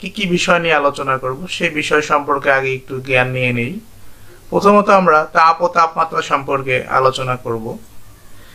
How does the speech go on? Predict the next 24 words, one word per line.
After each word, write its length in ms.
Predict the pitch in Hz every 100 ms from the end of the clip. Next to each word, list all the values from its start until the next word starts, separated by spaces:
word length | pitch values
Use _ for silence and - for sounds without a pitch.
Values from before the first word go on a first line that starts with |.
| - - -
তাপমাত্রিক 680 | - 170 - 190 190 202 175
ধর্মটা 580 | - 165 190 202 196 175
ব্যাখ্যা 340 | 156 151 -
করব 360 | 160 151 127 123
বা 140 | 127
তাপমাত্রিক 480 | 127 139 139 143 143
ধর্ম 320 | 131 135 160
কি 120 | 165 170
জিনিস 460 | 147 131 147 - -
বোঝার 280 | 139 139 151
চেষ্টা 360 | 151 139 131 123
করব। 340 | 117 117 120 - - - - - - - - - - - - - 143
বি-, 200 | 156 156
তাপমাত্রা 520 | 170 165 190 190 208
পরিমাপের 640 | 202 196 190 190 185 185
যে 80 | 175
বিভিন্ন 400 | 156 160 170 165
স্কেল 380 | 151 - 180 160
আছে, 240 | 127 -
অর্থাৎ 420 | 127 131 - 135 -
সেলসিয়াস, 800 | 170 160 160 170 160 156 - -
ফারেনহাইট 600 | 143 147 151 147 147 147 - - - - - -
এবং 380 | 131 135 135 131 - -
কেলভিন, 540 | 156 151 135 131 190